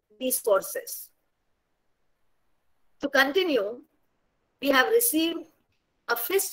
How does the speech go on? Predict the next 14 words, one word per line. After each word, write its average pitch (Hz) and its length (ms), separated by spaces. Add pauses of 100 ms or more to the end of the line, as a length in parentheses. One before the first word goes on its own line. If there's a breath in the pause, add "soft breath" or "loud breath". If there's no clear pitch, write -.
(120)
grant 247 500 (680)
of 220 240
eighty-two 277 420 (160)
lakhs - 500 (220)
to 254 80
upgrade 233 460
our 208 140
laboratories 202 1000 (440)
from 233 280
Department 240 580
of 185 140
Science 214 420
and 220 140
Technology, 196 800